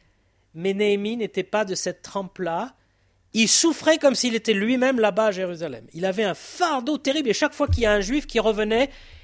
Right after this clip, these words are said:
il, il interrogeait, « Dis-moi, qu'est-ce qui se passe ? Où est-ce qu'on en est ? Où en est la situation ? » Il voulait tout savoir. Et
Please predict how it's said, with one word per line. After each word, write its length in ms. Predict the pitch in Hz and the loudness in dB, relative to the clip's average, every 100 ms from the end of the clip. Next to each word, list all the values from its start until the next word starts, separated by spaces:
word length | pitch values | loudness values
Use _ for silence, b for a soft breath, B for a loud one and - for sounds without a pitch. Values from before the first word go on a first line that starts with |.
| B | B
il, 200 | 208 226 208 | 0 0 2
il 140 | 233 | 4
interrogeait, « 440 | 247 254 233 233 | 6 6 4 4
Dis-moi, 400 | 202 180 247 226 | -2 -4 -4 -6
qu'est-ce 240 | - 220 - | -6 -6 -6
qui 120 | 202 | -6
se 60 | - | -12
passe ? 200 | 175 - | -12 -10
Où 160 | 240 | -4
est-ce 140 | 254 - | -2 -2
qu'on 160 | 254 | -2
en 140 | 240 233 | 0 2
est ? 100 | 220 | 2
Où 140 | 214 | 4
en 100 | 294 | 2
est 80 | 294 | 2
la 100 | 277 | -2
situation ? » 640 | - 202 - 180 - 175 - B B | -2 -4 -6 -6 -6 -8 -10 B B
Il 100 | 190 | -4
voulait 200 | 196 196 | -2 -2
tout 260 | - - 302 | -2 -4 -2
savoir. 680 | 226 170 170 147 123 - - - - - - - - - - - - _ _ _ _ _ _ _ _ _ - - | -2 -2 -4 -6 -10 -16 -20 -20 -20 -20 -20 -20 -20 -20 -20 -20 -20 _ _ _ _ _ _ _ _ _ -20 -4
Et 320 | 165 165 - | 0 0 -2